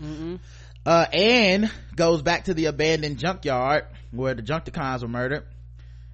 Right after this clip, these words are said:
Speaker 2: And I'm not gonna front, I was worried for her being out there by herself.
Speaker 1: Same.
Speaker 2: I said, "Oh, some of the Saviors are gonna jump her, blame her for killing all their friends."
Speaker 1: And fuck her up out there, right.
Speaker 2: But that didn't happen. She
Speaker 1: Mm-hmm.
Speaker 2: made it all the way to the junkyard.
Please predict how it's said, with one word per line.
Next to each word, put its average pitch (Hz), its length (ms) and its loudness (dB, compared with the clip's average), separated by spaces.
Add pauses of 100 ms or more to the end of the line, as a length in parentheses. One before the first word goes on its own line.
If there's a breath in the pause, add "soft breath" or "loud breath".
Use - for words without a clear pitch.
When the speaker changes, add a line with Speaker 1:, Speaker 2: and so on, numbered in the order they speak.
(140)
Speaker 2:
And 147 600 0
I'm 226 440 2
not 202 140 0
gonna 185 120 -2
front, 226 220 -2
I 156 80 0
was 131 180 -4
worried 165 420 2
for 123 160 -4
her 156 260 -2
being 131 240 -6
out 117 140 -4
there 120 100 -6
by 113 160 -4
herself. 101 480 -8 (760 loud breath)
Speaker 1:
Same. 190 520 0 (320 loud breath)
Speaker 2:
I 147 80 -4
said, 139 200 -4
"Oh, 143 400 2
some 147 180 -4
of 147 80 -6
the 147 80 -6
Saviors 131 300 -4
are - 20 -10
gonna 113 180 -6
jump 143 300 -4
her, 139 340 0
blame 131 340 -4
her 131 120 -4
for 123 180 -6
killing 127 400 -6
all 110 340 -4 (100)
their 107 140 -6
friends." 147 600 -6 (160)
Speaker 1:
And 160 160 -10
fuck 170 200 -6
her 180 100 -2
up 175 120 -4
out 135 180 -6
there, 135 220 -12
right. 139 200 -12
Speaker 2:
But 135 200 -4
that 120 160 -4
didn't 165 220 0
happen. 220 260 2
She 120 140 -10
Speaker 1:
Mm-hmm. 117 60 -4
Speaker 2:
made 117 140 -4
it - 40 -4
all 127 160 2
the 147 80 2
way 151 100 2
to 190 100 -4
the 175 60 -4
junkyard. 208 520 -4